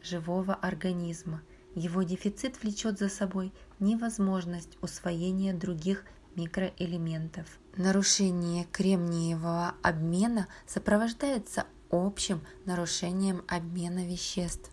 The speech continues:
вызывает анемию, размягчение костей, выпадение волос, болезни суставов.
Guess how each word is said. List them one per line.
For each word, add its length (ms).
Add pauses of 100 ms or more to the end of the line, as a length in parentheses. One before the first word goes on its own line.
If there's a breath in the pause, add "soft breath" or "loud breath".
вызывает 720
анемию, 720 (320 loud breath)
размягчение 840
костей, 680 (240)
выпадение 720
волос, 520 (200 loud breath)
болезни 480
суставов. 720